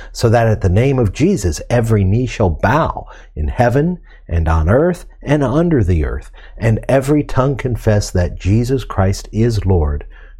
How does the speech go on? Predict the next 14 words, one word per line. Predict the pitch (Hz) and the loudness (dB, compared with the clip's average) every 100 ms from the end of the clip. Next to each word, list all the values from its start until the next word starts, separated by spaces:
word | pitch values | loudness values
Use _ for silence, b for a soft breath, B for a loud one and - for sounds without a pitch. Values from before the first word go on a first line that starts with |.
| - | -2
to | 123 | 2
the | 107 | 2
glory | 104 104 120 151 98 71 76 - - - - - | 2 2 4 4 0 -2 -6 -12 -20 -20 -20 -8
of | 90 80 | -4 -4
God | - 78 73 - | -2 0 0 -4
the | |
Father." | 78 - 73 69 69 - - - - - b b b - | -8 -4 -4 -4 -6 -12 -16 -20 -20 -20 b b b -10
Let's | 117 | -4
begin | - 107 107 | -2 2 2
with | 101 95 | 2 2
a | |
word | 90 82 82 | 2 2 0
of | - | -2
prayer. | 78 67 - | -6 -6 -8